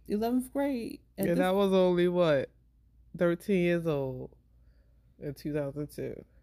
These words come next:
Speaker 2: Thirteen.
Speaker 1: We ain't know. We thought,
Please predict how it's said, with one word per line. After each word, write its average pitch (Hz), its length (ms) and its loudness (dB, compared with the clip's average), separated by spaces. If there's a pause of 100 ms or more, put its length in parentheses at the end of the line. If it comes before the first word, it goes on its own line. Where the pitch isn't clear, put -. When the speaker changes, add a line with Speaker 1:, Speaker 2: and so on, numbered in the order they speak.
(2000)
Speaker 2:
Thirteen. - 540 -14 (680)
Speaker 1:
We 370 120 2
ain't 190 240 4
know. 180 140 -2
We 190 140 -4
thought, 175 280 -2